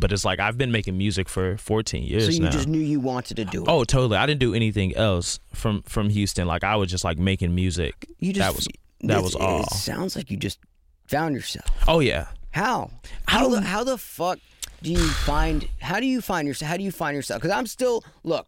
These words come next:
Speaker 2: I'll tell
Speaker 1: Yeah.
Speaker 2: you, I've had a ther-, like, dude, I had a therapist who was seventy years old.
Speaker 1: Love
Speaker 2: and
Speaker 1: that.
Speaker 2: She, and she was like, and I, and she was like, uh, "What do you wanna do?" And I was like, "I don't know." And she was like,
Speaker 1: Yeah.
Speaker 2: "You wanna know what?
Speaker 1: Mm-hmm.
Speaker 2: Me neither."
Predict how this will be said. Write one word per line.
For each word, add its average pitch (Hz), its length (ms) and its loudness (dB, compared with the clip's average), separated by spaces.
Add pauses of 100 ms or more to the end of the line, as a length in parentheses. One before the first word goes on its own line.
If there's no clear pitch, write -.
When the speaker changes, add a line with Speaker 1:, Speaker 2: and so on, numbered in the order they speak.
(100)
Speaker 2:
I'll 160 160 -2
tell 127 160 4
Speaker 1:
Yeah. 110 240 4
Speaker 2:
you, 170 80 2
I've 190 60 -4
had 190 160 -2
a 165 60 -6
ther-, 165 340 -2
like, 131 220 -4 (100)
dude, 120 160 -2
I 151 140 0
had 170 140 0
a 143 40 -4
therapist 156 460 -4
who 110 60 -8
was - 100 -10
seventy 156 440 -2
years 127 300 -2
old. 58 240 -6 (260)
Speaker 1:
Love 104 220 4
Speaker 2:
and 92 100 2
Speaker 1:
that. 82 260 2
Speaker 2:
She, 131 60 -4
and 127 120 -2
she 139 160 -2
was 123 160 -2
like, 104 280 -4 (520)
and 127 100 -4
I, 117 140 -4
and 117 80 -4
she 107 80 -4
was 117 100 -4
like, 107 140 -4
uh, 80 160 -4 (240)
"What 143 180 -2
do 170 60 0
you 165 80 0
wanna 151 180 -4
do?" 104 200 -4
And 67 100 -10
I - 20 -8
was - 140 -10
like, - 120 -18 (120)
"I - 80 -20
don't - 100 -16
know." 95 160 -12 (320)
And 110 320 6
she 107 140 6
was 104 120 4
like, 101 120 4
Speaker 1:
Yeah. 98 60 0 (120)
Speaker 2:
"You 123 140 -2
wanna 135 200 0
know 127 120 0
what? 123 240 -2 (240)
Speaker 1:
Mm-hmm. 95 260 2
Speaker 2:
Me 120 140 0
neither." 110 320 -2